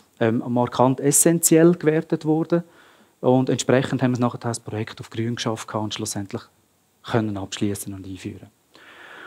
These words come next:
Und da drinnen ist es ganz, ganz wichtig gewesen, wenn man sich mal so einer Phase innen begibt oder so, es läuft nicht perfekt,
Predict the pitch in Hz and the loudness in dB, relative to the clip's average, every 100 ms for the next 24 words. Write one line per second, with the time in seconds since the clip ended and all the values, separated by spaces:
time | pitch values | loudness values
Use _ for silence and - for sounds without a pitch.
0 | - - 123 156 185 175 160 175 175 135 | -20 -6 8 10 10 8 8 8 6 4
1 | 127 - 135 160 - 156 143 127 143 - | 2 2 4 2 4 2 4 2 2 0
2 | 143 - 123 107 120 156 156 151 151 139 | -6 2 2 4 2 2 2 0 0 0
3 | 131 123 - 131 143 143 135 123 117 113 | 2 0 2 2 4 4 4 2 0 -2
4 | - 143 139 - - 139 123 135 127 107 | -4 -2 -2 -4 -6 -6 -2 0 2 0
5 | - 123 131 127 151 175 - 151 139 - | -2 2 6 6 6 0 0 0 -2 -6
6 | - 117 - 123 - - - - | -6 -6 0 -2 -2 -10 -10 -14